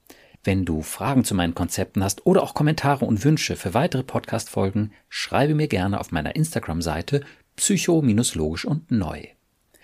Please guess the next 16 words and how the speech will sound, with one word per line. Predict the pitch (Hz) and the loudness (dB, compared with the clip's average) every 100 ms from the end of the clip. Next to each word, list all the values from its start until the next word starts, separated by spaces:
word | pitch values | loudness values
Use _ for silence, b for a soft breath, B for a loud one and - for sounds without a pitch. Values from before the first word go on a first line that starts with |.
| B B B | B B B
Auf | - - | -4 -2
meiner | 87 76 73 | -2 -2 0
Webseite | 139 160 80 73 - - _ | -2 0 -2 -4 -6 -14 _
psycho | - - 202 - 87 90 95 - | -6 0 2 2 0 2 0 4
logisch | 113 107 - | 4 4 0
und | 95 - | -4 -2
neu | 101 | -2
punkt | - 90 87 - | -2 -4 -4 -4
de, | 78 - 107 196 - _ _ | -4 0 0 0 -4 _ _
logisch | 85 78 71 | -2 0 -2
und | - 110 | -8 -4
neu | 107 131 | -2 -2
bitte | - 120 | -4 -4
in | 120 - | -2 -2
einem | 95 98 90 | -4 -4 -2
Wort, | 78 82 | -2 -2